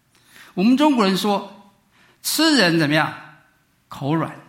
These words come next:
拿人怎样？手短。所以呢，你受人帮助呢，你就怎么样？你欠他一个人情。这个是什么？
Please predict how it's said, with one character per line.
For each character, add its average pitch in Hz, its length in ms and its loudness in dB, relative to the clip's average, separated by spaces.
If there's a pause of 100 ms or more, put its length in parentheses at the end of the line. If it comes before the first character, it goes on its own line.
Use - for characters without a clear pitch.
(520)
拿 208 280 0
人 190 200 -2
怎 160 120 -2
样？ 135 140 -6 (520)
手 156 320 -6
短。 143 200 -8 (300)
所 262 220 -2
以 285 100 2
呢， 220 160 2
你 170 120 0
受 254 280 0
人 175 140 -2
帮 180 180 0
助 180 140 -4
呢， 147 120 0
你 120 140 -6
就 185 160 -6
怎 147 120 -6
么 110 100 -6
样？ 170 180 -2 (680)
你 104 100 -12
欠 165 340 -6
他 160 200 -6
一 156 80 -4
个 131 140 -8
人 110 400 -10
情。 - 180 -4 (840)
这 330 120 -4
个 294 100 -2
是 269 100 -2
什 202 80 0
么？ 127 220 -6